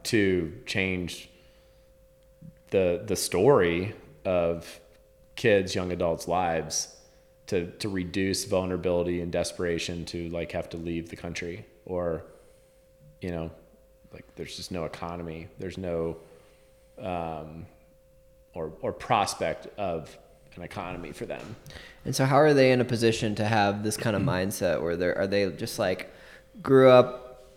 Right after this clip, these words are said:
Speaker 2: more educated or just better opportunities? Like, what, what is their background like?
Speaker 1: Yeah, they're, they definitely, they grew up with more
Speaker 2: Okay.
Speaker 1: than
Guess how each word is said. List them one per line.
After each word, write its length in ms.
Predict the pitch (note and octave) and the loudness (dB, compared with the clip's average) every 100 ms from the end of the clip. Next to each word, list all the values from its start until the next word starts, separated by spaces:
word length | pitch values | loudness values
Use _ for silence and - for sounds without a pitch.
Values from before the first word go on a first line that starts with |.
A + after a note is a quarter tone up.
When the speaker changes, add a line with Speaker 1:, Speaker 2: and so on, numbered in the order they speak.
| - | -2
Speaker 2:
more 220 | C#3 C3 | 6 10
educated 680 | B2+ B2+ B2 C3 A#2 A#2+ A#2 | 10 10 4 4 6 8 8
or 280 | A2 G2+ G2 | 8 6 4
just 440 | G2 G#2 - - | 2 -2 -4 0
better 260 | - A2 A2+ | 6 8 8
opportunities? 1120 | A2 A2+ G#2+ A#2 A2 A2 A2+ A2 G#2+ A2 - - | 8 4 0 2 4 6 8 8 6 0 -6 -4
Like, 220 | G#2 G#2 | -4 0
what, 380 | A#2 - - - - | 2 0 -4 -20 -14
what 180 | - B2+ | -2 -2
is 80 | A2 | 2
their 140 | G#2+ | 2
background 460 | G#2 D#2+ - E2+ E2 | 2 0 -2 -4 4
like? 80 | D3+ | 8
Speaker 1:
Yeah, 100 | C3+ | 10
they're, 320 | C3 C3 C3+ | 10 8 6
they 140 | C#3 | 6
definitely, 600 | C3 C#3 C#3 A#2 G#2+ A2 | 8 6 6 2 2 0
they 260 | B2 B2 A2+ | 0 4 4
grew 220 | A2+ A2 | 6 4
up 140 | G2 | 4
with 280 | G#2 F2 - | 2 -2 -6
more 520 | G#2+ G#2 F2+ C#2+ D#2+ - - - | -4 0 2 2 0 -8 -20 -8
Speaker 2:
Okay. 140 | B2+ A#2 | -4 2
Speaker 1:
than 500 | A2 F#2 F#2 F2 | 2 2 -2 -4